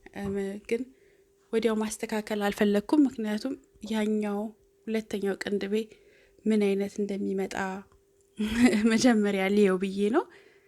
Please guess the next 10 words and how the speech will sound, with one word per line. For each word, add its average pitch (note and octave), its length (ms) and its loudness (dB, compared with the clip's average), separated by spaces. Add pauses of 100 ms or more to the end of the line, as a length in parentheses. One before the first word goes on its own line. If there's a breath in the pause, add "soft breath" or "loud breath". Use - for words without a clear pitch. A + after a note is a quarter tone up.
(300 soft breath)
እ፣ G#3 100 -2 (200)
እንደምታውቁት G3 880 -6
አንድ G3+ 300 0
አይነት G3+ 340 0
አይደለም F#3+ 420 -10
ቅንድባችን። G3 680 -4 (840 soft breath)
ምንም B3 240 4
ማድረግ - 300 -2
አይቻልም። C4 500 6
እንግዲህ A3+ 340 2